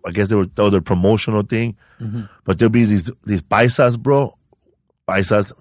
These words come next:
Speaker 1: illegal immigrants. They'll have a bag, bro, like a bag, like, like, like a Dodger Stadium, and they'll be walking around going, "Pizzas, pizzas,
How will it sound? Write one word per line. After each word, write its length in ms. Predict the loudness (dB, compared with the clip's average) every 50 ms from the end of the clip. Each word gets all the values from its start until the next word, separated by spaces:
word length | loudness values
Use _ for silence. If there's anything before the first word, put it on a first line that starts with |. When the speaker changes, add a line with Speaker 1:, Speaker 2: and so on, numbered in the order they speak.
| _ _ _ _ _ _ -4
Speaker 1:
illegal 380 | -2 0 2 2 2 2 0 0 -2
immigrants. 540 | -2 -2 0 0 0 -2 -2 -4 -6 -12 _ _ _ _ _ _ _ _ _ _ _ _ _ _ _ _ _ _ _ _ _ _ 2
They'll 80 | 4 6
have 200 | 6 6 6 6 6
a 60 | 4
bag, 420 | 4 4 6 6 6 6 4 4
bro, 140 | 4 4 4
like 200 | 6 4 4 2
a 40 | 0 0
bag, 560 | 2 4 4 6 6 4 4 2 0 -2 -4
like, 120 | -4 -4 -6 -8 -10 -4
like, 260 | -2 -2 -2 -2 -4
like 180 | -4 -2 0 0
a 60 | 2
Dodger 360 | 4 4 4 6 4 4 0
Stadium, 500 | 0 -2 -2 -2 0 0 0 0 -2 -6 -12 _ -20 -20 -12 -6
and 160 | -4 -2 0 0 2
they'll 80 | 2 2
be 120 | 2 2 4
walking 240 | 4 2 4 4
around 220 | 2 2 2 0 0
going, 260 | 0 2 2 2 0 -4 -8 _ _ _
"Pizzas, 880 | 6 6 6 4 2 -2 2 4 6 8 8 8 6 4 0 -6 -12 -14 _ _ _ _ _ _ _ _ _ _ _ _ _ 6
pizzas, 1040 | 8 8 8 6 2 _ _ _ _ -8 -4 4 6 8 10 10 10 10 6 2 -4